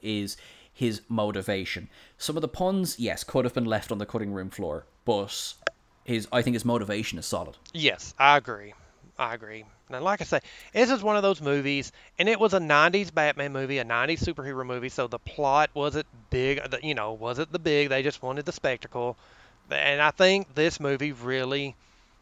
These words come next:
Speaker 2: let people know s-, sometimes spectacle's not enough,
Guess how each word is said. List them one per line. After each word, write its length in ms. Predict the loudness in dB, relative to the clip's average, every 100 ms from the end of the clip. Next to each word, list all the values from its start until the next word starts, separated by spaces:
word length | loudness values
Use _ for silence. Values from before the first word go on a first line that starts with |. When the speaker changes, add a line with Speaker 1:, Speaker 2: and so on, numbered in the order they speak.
| -12
Speaker 2:
let 240 | 0 0 2
people 240 | -2 -2
know 440 | 0 2 2 -2 -6
s-, 600 | -16 -14 -14 -16 -18 -20 _ _ _ _
sometimes 580 | -16 -4 -4 -2 -2 -2
spectacle's 460 | -2 -2 -2 -4
not 180 | -2 -2
enough, 540 | 0 0 0 -2 -6